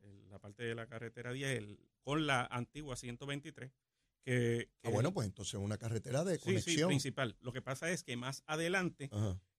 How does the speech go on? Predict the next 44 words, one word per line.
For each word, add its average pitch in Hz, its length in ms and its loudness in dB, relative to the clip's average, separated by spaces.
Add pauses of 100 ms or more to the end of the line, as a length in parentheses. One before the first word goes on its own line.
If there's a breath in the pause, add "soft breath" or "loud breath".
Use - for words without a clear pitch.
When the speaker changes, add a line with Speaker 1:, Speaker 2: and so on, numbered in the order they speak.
(100)
Speaker 1:
en 127 300 0
la 123 120 0
carretera 139 500 -4
diez 180 220 -4
se 135 120 -6
hizo 131 200 -4
un 151 120 -6
acceso 147 540 -4 (160)
nuevamente 139 760 -4
con 131 260 -6
la, 131 260 -2 (340)
eh, 123 140 -8
que 135 140 -6
conecta 135 420 -4
con 120 200 -4
la 113 60 -8
ciento 135 300 -10
veintitrés. 147 440 -10
Speaker 2:
O 127 40 -2
sea, 107 60 -2
que 127 80 2
hay 127 80 8
alternativa. 120 520 0
Speaker 1:
Y 139 120 4
entonces, 143 400 0
pues, 135 160 -4
lo 131 140 0
que 123 120 -4
sí, 160 180 -4
que 147 100 -8
la 123 80 -4
comunidad, 127 560 -4
pues, 123 160 -12 (540)
tiene 127 320 -6
que 131 120 -6
transitar 135 520 -6
quizás 131 440 -6
diez, 131 240 -2
quince 120 260 -10
minutos 123 360 -4
adicionales. 104 600 -6
Speaker 2:
Ok. 107 180 0
Speaker 1:
Eso 110 300 -8
sí. 98 100 -16